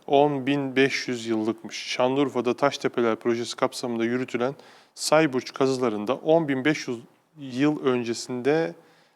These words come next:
tarihlenen ağzı dikili bir heykel bulundu.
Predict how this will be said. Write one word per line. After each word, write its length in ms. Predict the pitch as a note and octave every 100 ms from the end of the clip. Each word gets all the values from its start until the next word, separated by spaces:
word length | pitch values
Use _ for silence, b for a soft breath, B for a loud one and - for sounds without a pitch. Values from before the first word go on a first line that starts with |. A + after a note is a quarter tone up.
| _
tarihlenen 720 | - B2 A#2+ A#2 A#2+ C3 D3 D3+
ağzı 400 | C#3+ C3+ C#3 D3
dikili 320 | D3 D#3 D3+
bir 120 | D3 C3
heykel 560 | C3 C3 - C#3+ B2+
bulundu. 600 | G#2+ G2 F#2+ F#2 D3 E3+